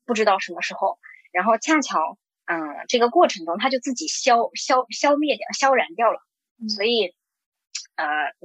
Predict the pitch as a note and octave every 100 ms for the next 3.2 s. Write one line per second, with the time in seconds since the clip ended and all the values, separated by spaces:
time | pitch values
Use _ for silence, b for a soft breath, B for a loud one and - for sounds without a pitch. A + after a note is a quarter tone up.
0 | G#3+ F4+ C4 - E3 F#3 F#3 F#3+ - -
1 | - G3+ F#3+ G3+ B3 A#3+ F#3 D#3+ D3+ E3+
2 | - B B B A3 B3 G#3+ - B _
3 | F#3+ F3+